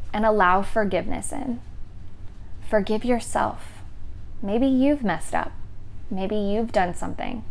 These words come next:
You are also worth forgiveness. You are worth forgiving. You are worth loving. You are worth achieving. You are worth kindness.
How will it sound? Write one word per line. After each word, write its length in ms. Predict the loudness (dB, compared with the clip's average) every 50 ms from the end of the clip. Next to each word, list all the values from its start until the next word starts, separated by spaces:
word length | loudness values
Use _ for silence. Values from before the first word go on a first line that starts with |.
| -6 -6 -8 -10 -10 -6 -6 -4 -4 -2
You 240 | -2 2 4 8 8
are 160 | 10 10 10
also 340 | 10 10 8 6 4 2 2
worth 300 | 4 4 2 2 0 -2
forgiveness. 800 | -4 -6 -4 -4 -2 -2 -2 -2 -2 -2 -2 -4 -4 -4 -4 -4 -6 -6 -6 -8 -6 -6 -6 -4 -2
You 180 | -2 2 2 4
are 120 | 4 4
worth 260 | 2 2 2 0 0
forgiving. 640 | 0 0 0 2 4 4 4 4 4 4 2 2 0 -2 -4 -6 -6 -6 -6 -6 -6 -6 0 4
You 220 | 6 6 8 8
are 120 | 10 10
worth 300 | 10 10 8 6 4 0
loving. 540 | 2 4 4 6 6 6 6 6 4 2 0 -2 -6 -6 -6 -6 -4 -4 -2 -2 -2 -4 -4 -4 -4 -4
You 240 | -2 0 2 4 4
are 240 | 6 6 6 4 4
worth 400 | 2 2 2 4 2 2 0 -4 -6 -6 -4 -2 -2 0 0
achieving. 800 | 0 0 0 -2 2 4 4 4 4 4 4 4 4 4 2 0 -4 -10 -12 -12 -10 -10 -10 -12 -12 -12 -12 -14 -14 -10 -6
You 140 | 0 2 2
are 100 | 4 4
worth 260 | 4 2 2 0 -2
kindness. 760 | -6 -4 -2 -2 0 0 -2 -2 -4 -6 -8 -10 -10 -12 -12